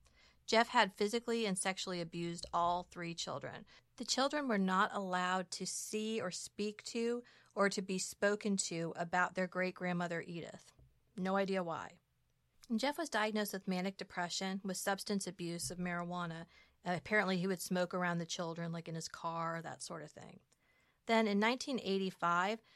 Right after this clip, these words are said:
his older brother Haddon showed up at his door. And we're gonna leave Jeff's story there. Reportedly, Allison was bothered by the amount of attention that her older brother Haddon received,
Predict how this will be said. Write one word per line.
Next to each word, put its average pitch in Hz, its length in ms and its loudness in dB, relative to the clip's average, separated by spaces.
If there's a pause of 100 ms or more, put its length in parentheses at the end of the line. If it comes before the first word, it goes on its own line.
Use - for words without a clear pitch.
(300)
his 254 380 4
older 226 260 6
brother 202 340 4
Haddon 175 420 4
showed 170 240 -2
up 165 140 -2
at 170 60 -6
his 165 160 -4
door. 127 380 -6 (800)
And 190 140 4
we're 214 100 8
gonna 220 160 6
leave 196 380 4
Jeff's 196 260 4
story 185 420 2
there. 165 460 -2 (2000)
Reportedly, 220 800 0 (100)
Allison 202 540 4
was 180 140 0
bothered 185 460 4
by 180 200 2
the 180 140 0
amount 170 260 2
of 175 80 -4
attention 180 460 -2
that 160 120 -2
her 175 140 -2
older 180 280 -4
brother 175 300 -2
Haddon 185 380 0
received, 214 500 -2